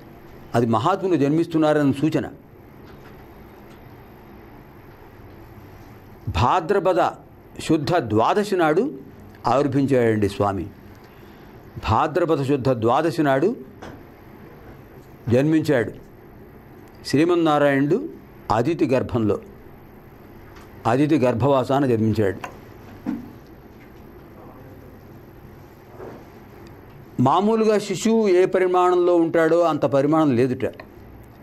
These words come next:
చాలా చిన్న చిన్న చేతులు, చిన్న చిన్న పాదాలు,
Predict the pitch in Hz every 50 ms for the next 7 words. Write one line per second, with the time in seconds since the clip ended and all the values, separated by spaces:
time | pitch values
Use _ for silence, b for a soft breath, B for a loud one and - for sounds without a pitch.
0 | - - - - - - - - - - - - - - - - - - - -
1 | 113 127 165 190 202 196 196 - 185 196 196 202 202 196 190 180 170 160 151 -
2 | 143 135 120 147 135 131 131 123 117 - - 151 165 160 170 170 170 - 156 151
3 | 143 123 117 101 95 98 - - - - - - - - - - - - - 117
4 | 120 127 135 131 127 123 123 120 117